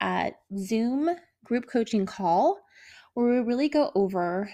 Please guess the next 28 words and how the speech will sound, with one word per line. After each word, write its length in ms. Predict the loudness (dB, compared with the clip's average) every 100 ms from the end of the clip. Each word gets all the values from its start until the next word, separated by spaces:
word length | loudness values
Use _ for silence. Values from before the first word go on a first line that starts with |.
| -14 -12
the 400 | -6 -4 -4 -4
emotional 600 | -2 0 0 0 2 2
<laughs> 80 | 2
side 480 | 2 2 4 2 2 0 -2 -20 -20 -20 -10 -4
of 120 | -2
being 200 | 2 2
a 40 |
business 380 | 2 2 2 -2 -2
owner 220 | -2 0
that 200 | -2 -4
people 300 | -6 -8 -10
find 460 | -6 -2 0 -2 -4
so, 720 | -10 -12 -2 2 6 4 2 -4 -18
so 280 | -6 -4
challenging, 600 | -2 -4 -4 -2 0 -2 -4
especially 560 | -10 -8 -6 -4 -2 0
when 160 | 0
you're 140 | -2 -2
new. 320 | 0 0 -2 -12 -20 _ _ _ _ _ _ _ -20 -8
We 80 | -4
talk 200 | -2 -2
about 240 | -2 -2
consultations, 1000 | 0 -2 -2 -6 -4 -4 0 2 2 -2 -10 -20 -20 -20 -20 -12
client 320 | -4 -2 -2
compliance, 640 | -2 -2 0 0 0 -2 -10 -8
marketing, 680 | -2 -2 -2 0 2 0 -2 -6 _ _ _
client 400 | -10 -2 0 0
boundaries 680 | 0 2 2 0 -2 -4 -8